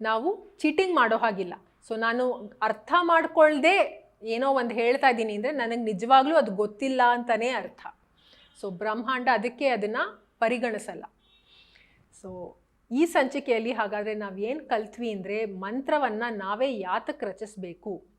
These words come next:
ನಾವ್ ಯಾತಕ್ ರಚಿಸ್ಬೇಕು ಅಂದ್ರೆ, ಅದು ನಮ್ಮ ಅನುಭವಕ್ ಬಂದಿರ್ಬೇಕು, ನನ್ನ ಗ್ರಹಿಕೆಗೆ ಬಂದಿರ್ಬೇಕು. ಆ ಗುಣಲಕ್ಷಣಗಳು, ಪರಮಾತ್ಮನ ಗುಣಲಕ್ಷಣಗಳು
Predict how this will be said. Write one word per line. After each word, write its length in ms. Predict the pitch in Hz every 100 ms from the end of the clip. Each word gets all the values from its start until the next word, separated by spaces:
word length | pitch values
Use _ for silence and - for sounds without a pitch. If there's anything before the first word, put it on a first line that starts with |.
| _
ನಾವ್ 240 | 185 180 190
ಯಾತಕ್ 380 | 196 220 294
ರಚಿಸ್ಬೇಕು 640 | 240 220 - - 226 214 196
ಅಂದ್ರೆ, 200 | 196 269
ಅದು 200 | 220 240
ನಮ್ಮ 360 | 214 202 247 277
ಅನುಭವಕ್ 540 | 208 220 233 254 254
ಬಂದಿರ್ಬೇಕು, 720 | 208 202 202 196 196 202 214
ನನ್ನ 300 | 208 190 202 233
ಗ್ರಹಿಕೆಗೆ 600 | 190 196 233 226 269 254
ಬಂದಿರ್ಬೇಕು. 680 | 226 202 202 190 190 214 208
ಆ 180 | - 202
ಗುಣಲಕ್ಷಣಗಳು, 1000 | 175 220 269 285 262 - 269 240 220 202
ಪರಮಾತ್ಮನ 600 | 202 196 226 240 254 233
ಗುಣಲಕ್ಷಣಗಳು 1000 | 202 208 220 220 - 214 208 208 294 311